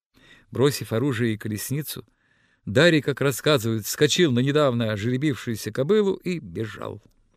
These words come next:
По-видимому, ему не удалось бы на этот раз скрыться, если бы снова не прискакали гонцы от Пармениона, призывая Александра на помощь, ибо на их фланге значительные силы врагов еще не были сломлены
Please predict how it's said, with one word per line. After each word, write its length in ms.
По-видимому, 480
ему 180
не 120
удалось 460
бы 180
на 100
этот 280
раз 240
скрыться, 640
если 340
бы 120
снова 380
не 160
прискакали 680
гонцы 500
от 400
Пармениона, 920
призывая 540
Александра 580
на 160
помощь, 440
ибо 160
на 80
их 240
фланге 460
значительные 600
силы 280
врагов 400
еще 220
не 180
были 160
сломлены 760